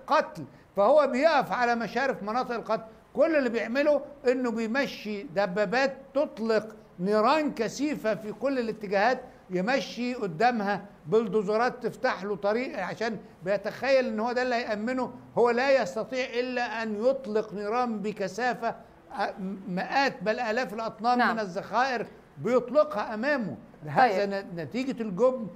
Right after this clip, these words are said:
Speaker 1: نتيجة عدم ال-، الفاعلية في إطلاق
Speaker 2: نعم.
Speaker 1: نيران منشنة، عدم وجود معلومات لديه عن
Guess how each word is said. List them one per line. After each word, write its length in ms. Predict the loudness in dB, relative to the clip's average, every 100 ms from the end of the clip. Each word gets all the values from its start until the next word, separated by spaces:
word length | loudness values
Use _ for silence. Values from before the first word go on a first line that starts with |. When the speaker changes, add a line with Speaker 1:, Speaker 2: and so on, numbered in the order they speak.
| -16 -10
Speaker 1:
نتيجة 440 | -8 -4 -4 -4 -4
عدم 640 | -4 2 2 2 0 -2 -6 -4
ال-، 240 | -4 -4
الفاعلية 1080 | -4 -4 -6 -10 -4 -2 0 2 2 2 -2 -8 -8
في 140 | -6
إطلاق 340 | -2 0 0 0
Speaker 2:
نعم. 80 | -2
Speaker 1:
نيران 280 | 0 0
منشنة، 600 | -2 -4 -4 -2 -2 -2 -6 -18 -8
عدم 380 | -2 2 2 0
وجود 200 | -4 -4
معلومات 500 | -2 -2 0 -2 -2
لديه 280 | -4 0 0
عن 380 | 0 -2 -2